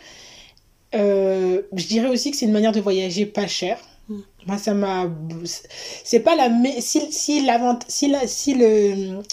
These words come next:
Speaker 1: le critère premier de, d'un voyageur, une voyageuse, c'est de voyager pas cher, je dirais pas que c'est la meilleure option parce qu'il y a quand même le travail en contrepartie et, et toute l'expérience.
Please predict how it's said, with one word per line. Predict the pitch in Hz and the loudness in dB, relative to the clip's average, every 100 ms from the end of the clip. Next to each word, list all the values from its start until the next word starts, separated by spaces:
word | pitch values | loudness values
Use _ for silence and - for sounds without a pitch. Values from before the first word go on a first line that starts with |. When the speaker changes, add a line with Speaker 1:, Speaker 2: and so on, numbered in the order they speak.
| - | -4
Speaker 1:
le | 214 | -4
critère | 208 - 254 247 247 208 | -2 -4 0 4 4 2
premier | - 247 240 240 254 | 0 2 6 6 4
de, | 202 185 185 | 2 4 4
d'un | 180 196 | 2 -2
voyageur, | 190 202 202 202 208 | 0 2 4 4 0
une | 196 180 | 0 -4
voyageuse, | 196 196 190 240 | 0 2 2 0
c'est | 233 190 175 175 - - | 2 2 2 -2 -14 -6
de | 190 | -2
voyager | 196 190 185 | 2 2 0
pas | 196 190 | -2 -2
cher, | - 254 285 - - - | 2 0 0 -16 -20 -10
je | 190 | -2
dirais | 220 208 | 0 2
pas | 285 | 0
que | |
c'est | 294 240 | 2 2
la | 202 | 4
meilleure | 214 214 196 | 4 4 2
option | 196 - 320 | -2 0 0
parce | 233 202 | 0 -2
qu'il | 214 | -2
y | |
a | 196 | 0
quand | 202 | 0
même | 196 | 0
le | 190 | -2
travail | - 202 208 196 | -2 0 2 0
en | |
contrepartie | 180 185 - 196 190 - 247 339 349 - - - - - | 0 -6 -6 -4 -6 -6 2 2 2 -8 -20 -20 -4 2
et, | 214 208 - - | 2 2 -4 -4
et | 226 | -4
toute | 220 226 | -2 0
l'expérience. | 226 226 - - 190 208 240 349 - | 4 4 2 0 2 2 2 0 -6